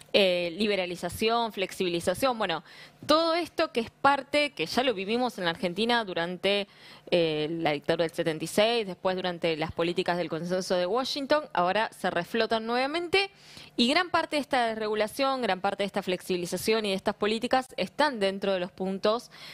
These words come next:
de la ley bases, que sufrió algunas achuras, algunas modificaciones, pero que su eje central sigue estando, ¿no? Y siguen siendo, eh, en,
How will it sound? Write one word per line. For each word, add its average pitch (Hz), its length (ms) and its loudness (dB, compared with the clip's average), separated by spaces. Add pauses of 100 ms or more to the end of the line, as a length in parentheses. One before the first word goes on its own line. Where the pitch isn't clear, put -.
(160)
de 180 240 4
la 170 100 2
ley 175 220 0
bases, 320 500 -2
que 175 160 0
sufrió 214 720 0
algunas 185 400 -6
achuras, 226 500 0
algunas 185 320 -2
modificaciones, 190 800 0 (380)
pero 185 160 4
que 190 100 2
su 233 160 0
eje 202 160 2
central 214 640 0 (500)
sigue 262 380 4
estando, 170 540 -2
¿no? 233 180 2
Y 226 80 -2
siguen 247 460 -2
siendo, 226 540 0
eh, 165 420 -2 (540)
en, 165 880 0